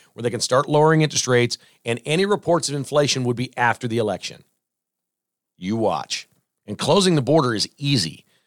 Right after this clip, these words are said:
You just put back in what Trump had. He's done that with Hamas. Trump had him as, as official terrorist organization. Biden's done that now. He took it away. He, you know, everything Trump, he took away, right?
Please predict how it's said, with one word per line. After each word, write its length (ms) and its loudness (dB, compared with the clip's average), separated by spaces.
You 140 0
just 340 2
put 260 2
back 300 2
in 160 0
what 220 0
Trump 260 -6
had. 320 -16
He's 180 0
done 260 2
that 300 0
with 180 -2
Hamas. 680 2
Trump 240 0
had 200 2
him 100 0
as, 300 -2
as 260 2
official 400 -2
terrorist 380 2
organization. 720 0
Biden's 320 2
done 200 4
that 200 2
now. 220 4
He 100 2
took 220 2
it 40 6
away. 420 4
He, 100 -8
you 120 2
know, 60 4
everything 360 2
Trump, 280 2
he 80 0
took 200 0
away, 260 6
right? 340 -2